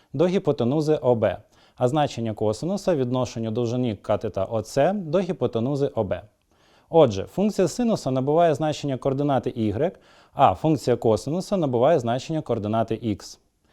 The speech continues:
До речі, у цій області розрахунків можна знайти табличні значення тригонометричних функцій відомих вам кутів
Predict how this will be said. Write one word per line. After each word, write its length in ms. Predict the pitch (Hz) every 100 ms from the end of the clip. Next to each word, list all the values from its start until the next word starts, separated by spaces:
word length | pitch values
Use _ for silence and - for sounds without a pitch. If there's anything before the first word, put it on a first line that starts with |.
| _
До 120 | - 180
речі, 280 | 120 - 104
у 80 | 123
цій 220 | - 160
області 400 | 156 143 139 139
розрахунків 580 | 139 151 147 214 165 127
можна 340 | 151 175 170
знайти 340 | 165 160 160
табличні 580 | 156 147 156 190 - 127
значення 480 | 110 123 139 - 165
тригонометричних 840 | 151 139 147 165 170 202 180 127
функцій 420 | - 120 117 - 151
відомих 440 | 160 190 214 -
вам 160 | 147 135
кутів 400 | 143 - 101